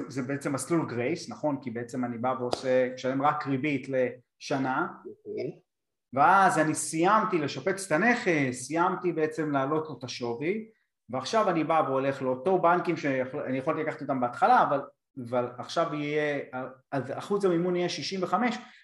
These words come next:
Speaker 1: מה היתרון בלא, ב-, בשיטה הזאת של לעשות מה שנקרא, קוראים לזה הלוואת בלון, ואז הלוואה, אה, אה, נניח שהיא יותר, אה, ארוכת טווח, לבין לבוא מההתחלה לקחת הלוואת, אה, ארוכת טווח? מה היתרון?
Speaker 2: הכל,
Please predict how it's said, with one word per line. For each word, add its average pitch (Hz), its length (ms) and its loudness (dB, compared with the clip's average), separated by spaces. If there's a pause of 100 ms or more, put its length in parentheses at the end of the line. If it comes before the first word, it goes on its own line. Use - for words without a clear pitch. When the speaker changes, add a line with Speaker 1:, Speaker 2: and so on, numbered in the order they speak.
Speaker 1:
מה 160 140 6
היתרון 208 520 4
בלא, 170 480 8
ב-, 139 240 -2
בשיטה 135 460 2
הזאת 214 540 4 (320)
של - 160 -4
לעשות 131 360 0
מה 147 140 0
שנקרא, 139 360 -2
קוראים 147 200 -4
לזה 131 300 0
הלוואת 120 360 0
בלון, 123 420 2
ואז 139 300 2
הלוואה, 131 500 0 (560)
אה, - 40 -8 (400)
אה, 110 600 -8
נניח 123 240 -4
שהיא 120 220 -4
יותר, 123 360 -2
אה, 120 120 -2
ארוכת 117 420 -2
טווח, 214 360 4
לבין 151 320 0
לבוא 190 200 0
מההתחלה 233 440 2
לקחת 127 220 -8
הלוואת, 110 400 -8
אה, 110 160 -12
ארוכת 110 260 -16 (100)
טווח? - 220 -20 (160)
מה 123 100 -4
היתרון? 120 420 -6
Speaker 2:
הכל, 151 300 4